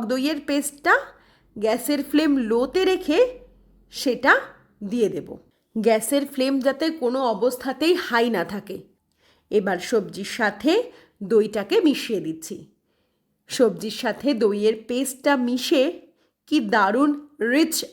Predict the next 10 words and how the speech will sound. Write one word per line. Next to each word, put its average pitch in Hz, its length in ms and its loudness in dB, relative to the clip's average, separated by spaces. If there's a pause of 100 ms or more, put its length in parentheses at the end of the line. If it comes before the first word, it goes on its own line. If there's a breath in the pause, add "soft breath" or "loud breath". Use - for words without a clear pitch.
আর 254 180 6
ক্রিমি 277 400 2
লাগছে 302 380 0
না? 381 120 4 (1200)
এবার 240 380 4 (100)
মশলা 226 380 0
থেকে 233 340 -10
তেল 240 380 -6
ছাড়া 339 280 4
পর্যন্ত 311 520 -2